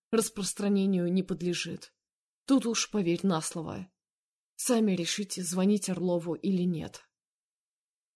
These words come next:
Затаив дыхание, она слушала каждое слово и не могла поверить. Просто отказывалась. «Ну и последнее.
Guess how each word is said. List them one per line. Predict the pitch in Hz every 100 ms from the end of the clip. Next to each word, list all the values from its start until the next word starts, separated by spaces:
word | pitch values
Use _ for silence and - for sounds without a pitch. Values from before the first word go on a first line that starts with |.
| _ _ _ _ _ -
Затаив | 208 - 214 196
дыхание, | 175 196 220 220 214 175 -
она | 208 190
слушала | - 240 - 185 180
каждое | 208 208 202 196
слово | - 190 175 175 185 - _ _ _ -
и |
не | 277 247
могла | 240 240 240
поверить. | 226 202 214 175 - - - _ _ _ _
Просто | 240 233 - 233
отказывалась. | - 247 202 180 165 165 - - _ _ _ _ _ _ _ _ _ _ _ _ _ _ _ _ _ _ _
«Ну | 214 202
и |
последнее. | 180 185 - 180 160 160 92 202